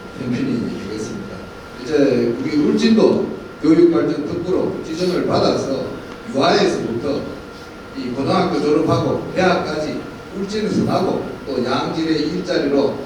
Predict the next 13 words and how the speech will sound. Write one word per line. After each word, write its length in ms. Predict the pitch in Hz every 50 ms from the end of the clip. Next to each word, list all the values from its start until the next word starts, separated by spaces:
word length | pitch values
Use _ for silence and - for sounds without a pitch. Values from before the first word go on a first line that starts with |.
| - - - -
연결이 400 | - 190 202 - - - - -
될 160 | - 95 175 -
수 140 | - 175
있는 440 | - - - - 139 135 117 - - - - - - - - -
이러한 420 | 139 143 139 139 139 127 117 104 - 98 - - - - - - - - - - - - 120
또 420 | 113 110 107 110 107 110 - - - 117
이 160 | 123 123 127 120 117 - - - - - - - - - - - -
도시로 440 | 139 151 156 151 156 - - - - - - -
거듭날 440 | 170 180 180 - - - 175 170 170 160
수 100 | - 139
있도록 500 | - 175 170 175 180 170 147 147 - - - - - - 117
이번에 340 | 123 269 139 135 120 120 107 - - -
반드시 500 | - - 113 - 285 - 139 127 - -